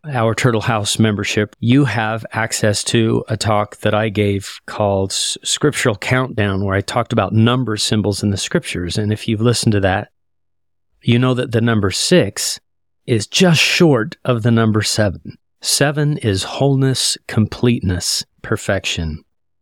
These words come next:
Six is just short. So I like this idea that six, ooh, just short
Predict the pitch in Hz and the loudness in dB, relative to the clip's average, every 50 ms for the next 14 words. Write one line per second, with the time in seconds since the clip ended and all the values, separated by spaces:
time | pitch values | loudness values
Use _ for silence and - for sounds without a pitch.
0 | _ - - - 160 - - - 131 120 104 - - 120 117 104 - - - - | _ -4 0 2 2 2 2 2 2 2 0 0 0 -2 0 0 -2 -2 0 0
1 | 104 95 80 - - - - _ _ _ _ _ _ _ _ _ - - - - | 0 0 -2 -6 -10 -18 -20 _ _ _ _ _ _ _ _ _ -4 -2 0 2
2 | 123 113 110 104 - 113 107 107 113 135 147 - 147 135 - - - 123 113 113 | 2 2 2 -2 -4 -4 -2 -2 -2 -2 0 0 0 0 0 2 0 0 0 0
3 | 113 110 110 104 104 101 101 95 - - - - - 135 156 151 - - - - | 0 0 0 0 0 2 0 0 0 -2 -2 0 2 2 2 2 2 -2 -6 -2
4 | - 175 165 160 143 123 113 - - 156 160 156 - - - - 139 139 139 135 | 0 0 2 4 4 2 2 2 2 2 2 2 0 0 2 4 4 6 4 2
5 | - - | 0 -4